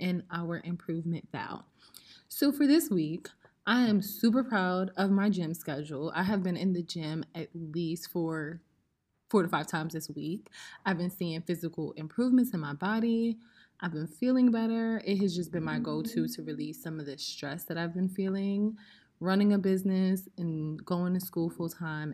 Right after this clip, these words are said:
is a full-time job and then some. So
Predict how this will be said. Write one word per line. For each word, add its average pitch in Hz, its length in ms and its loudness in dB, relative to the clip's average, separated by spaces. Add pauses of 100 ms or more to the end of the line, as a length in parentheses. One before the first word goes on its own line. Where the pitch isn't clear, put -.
is 156 240 -6 (120)
a 160 260 -8
full-time 147 640 -8
job 143 640 -10 (240)
and 170 280 -2
then 139 240 -6
some. - 400 -10 (440)
So 156 640 -2